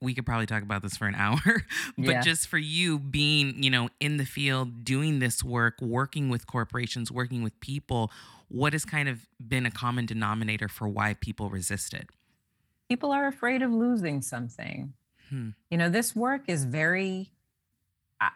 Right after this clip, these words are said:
Speaker 2: I always go back to psychology, to be honest with you. I'm not a psychologist, but I just go back to human, again, motivation and behavior.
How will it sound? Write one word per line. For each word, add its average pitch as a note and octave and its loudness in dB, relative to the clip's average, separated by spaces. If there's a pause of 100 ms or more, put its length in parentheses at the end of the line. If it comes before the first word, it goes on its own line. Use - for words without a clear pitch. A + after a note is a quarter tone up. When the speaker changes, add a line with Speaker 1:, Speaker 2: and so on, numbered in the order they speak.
Speaker 2:
I A#3 0
always F3+ -2
go D3 -8
back C3+ -8
to D3 -10
psychology, B2+ -6
to - -16
be B2+ -4
honest A2+ -4
with A#2+ -8
you. A2+ -2
I'm C#3 0
not F3 4
a G3 -2
psychologist, D3 -2
but C#3 -2
I C#3 0
just C#3+ -6
go E3 -2
back C#3+ -2
to D3+ -10
human, C#3 -4
again, C3+ -4
motivation B2+ -6
and A#2+ -4
behavior. B2+ -4